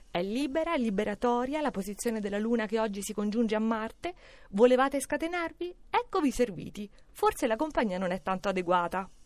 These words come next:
Saliamo e troviamo il Capricorno. Cambia la Luna e voi voltate completamente pagina. Superate con agilità un vostro punto fermo,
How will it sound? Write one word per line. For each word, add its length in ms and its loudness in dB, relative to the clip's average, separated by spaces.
Saliamo 680 2
e 140 -4
troviamo 460 0
il 80 -4
Capricorno. 760 -6
Cambia 400 2
la 100 -2
Luna 380 -2
e 140 -2
voi 200 2
voltate 520 -4
completamente 880 -4
pagina. 540 -6
Superate 640 -2
con 160 -4
agilità 480 -4
un 100 -2
vostro 380 -4
punto 340 -6
fermo, 520 -6